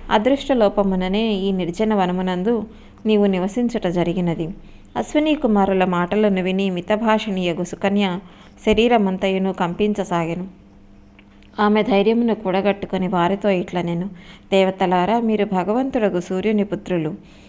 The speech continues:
మీరు సర్వజ్ఞులు, దేవశిరోమణులు. నేను ధర్మము యొక్క మర్యాదను పాటించే ఒక సతీ స్త్రీని. మీరు నన్ను గురించి అట్లు పలుకరాదు. మునివరులారా, నా తండ్రి నన్ను యోగధర్మియగు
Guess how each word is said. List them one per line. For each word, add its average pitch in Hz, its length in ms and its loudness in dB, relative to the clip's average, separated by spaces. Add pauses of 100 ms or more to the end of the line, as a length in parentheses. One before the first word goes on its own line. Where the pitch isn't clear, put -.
(180)
మీరు 208 220 4
సర్వజ్ఞులు, 185 720 2 (320)
దేవశిరోమణులు. 196 960 2 (400)
నేను 220 240 4
ధర్మము 226 420 2
యొక్క 208 260 2
మర్యాదను 185 640 2
పాటించే 185 540 0
ఒక 165 140 -4
సతీ 180 360 -2
స్త్రీని. 180 460 -4 (380)
మీరు 214 240 4
నన్ను 202 280 2
గురించి 233 480 0
అట్లు 180 260 0
పలుకరాదు. 170 680 0 (640)
మునివరులారా, 208 800 2 (280)
నా 220 180 4
తండ్రి 220 360 2
నన్ను 220 260 2
యోగధర్మియగు 208 1200 2